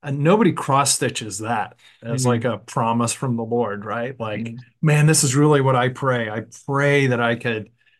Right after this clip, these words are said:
Speaker 1: share in the fellowship of Christ's sufferings." But that's exactly what you're talking about. And that is the path of discipleship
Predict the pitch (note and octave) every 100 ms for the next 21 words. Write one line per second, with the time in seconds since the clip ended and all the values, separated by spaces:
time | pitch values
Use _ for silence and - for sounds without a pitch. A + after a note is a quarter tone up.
0 | _ - - C#3+ C3+ C3+ B2+ A#2+ - A#2+
1 | A#2+ A#2+ - A2+ A2 G#2 - - A#2+ G#2+
2 | - A#2+ - G2 F#2+ - A#2+ A#2 C3+ C3+
3 | C3 A2 C3 E3+ D#3+ C3 B2 C3+ G#3+ C#4+
4 | C#3 F#2 - - G2+ A2+ A#2 A#2+ B2+ D#3+
5 | E3 B2 - G#2+ A2+ - A#2+ A#2 - A#2
6 | - C3+ - A#2 F#2 D2